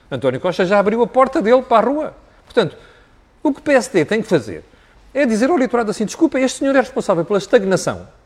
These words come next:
pelo aumento brutal da despesa pública, pelo aumento brutal do emprego no Estado, que vai custar mais impostos,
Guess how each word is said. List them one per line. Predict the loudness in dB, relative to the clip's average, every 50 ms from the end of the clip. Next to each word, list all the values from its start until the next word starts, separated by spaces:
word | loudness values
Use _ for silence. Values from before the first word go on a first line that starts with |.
| _ _ _ _ _ 0
pelo | 4 4
aumento | 4 4 4 2 0 -2 -2
brutal | 0 0 0 2 2 2 0 2
da | 2 0 -2
despesa | -2 -2 -2 -2 0 0 -2
pública, | -4 -4 -6 -6 -6 -8 -10 -10 -12 -12 -14 -20 -8 0
pelo | 2 4 4
aumento | 4 4 2 0 0 0
brutal | 2 2 2 4 4 4 4
do | 4
emprego | 2 2 2 2 0 2 0
no | -2
Estado, | -2 0 2 2 2 2 0 -6 -8
que | -4
vai | -2 -2
custar | -2 -2 -2 -2 0
mais | 0 0 -2 -2 -2
impostos, | -4 -4 -2 -4 -4 -4 -8 -16 -20